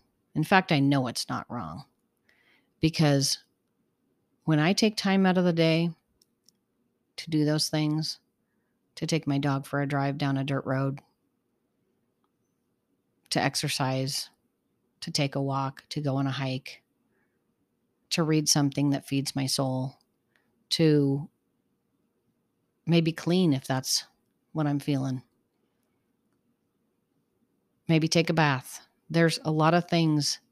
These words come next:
and it depends on the person, what that is for you. And let's face it, it makes us better humans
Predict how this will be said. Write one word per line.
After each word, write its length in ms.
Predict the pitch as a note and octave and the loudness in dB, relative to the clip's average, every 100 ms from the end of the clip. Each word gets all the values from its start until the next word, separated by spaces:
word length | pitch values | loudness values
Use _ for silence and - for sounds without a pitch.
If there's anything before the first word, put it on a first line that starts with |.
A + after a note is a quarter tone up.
| _ | _
and 120 | D#3 | -6
it 240 | D3+ - | -6 -6
depends 340 | D#3+ D#3 E3 E3+ | -2 0 2 2
on 100 | D#3 | 2
the 60 | |
person, 520 | C#3+ F3 F3+ C3 B2+ - _ _ _ _ _ _ | 0 -2 -2 -2 -4 -8 _ _ _ _ _ _
what 220 | D#3+ E3 | 0 0
that 140 | - C#3+ | 2 0
is 220 | D3 D#3 | 0 -2
for 160 | - C#3 | -2 -2
you. 420 | C3+ C3+ D#3 E3 _ _ _ _ _ _ _ _ _ _ _ _ _ _ _ _ _ _ _ _ - | -2 0 -2 -4 _ _ _ _ _ _ _ _ _ _ _ _ _ _ _ _ _ _ _ _ 0
And 120 | G3+ | 4
let's 220 | A3 A3 | 4 4
face 280 | G3+ F#3 - | 2 2 0
it, 160 | - _ _ _ _ _ _ | -6 _ _ _ _ _ _
it 140 | E3+ - | -2 2
makes 260 | F#3 F3 | 2 2
us 160 | E3+ D#3 | 0 0
better 280 | D3 D#3 D3+ | 0 0 0
humans 600 | D3+ D3+ C#3 B2+ B2+ | 2 2 2 0 -4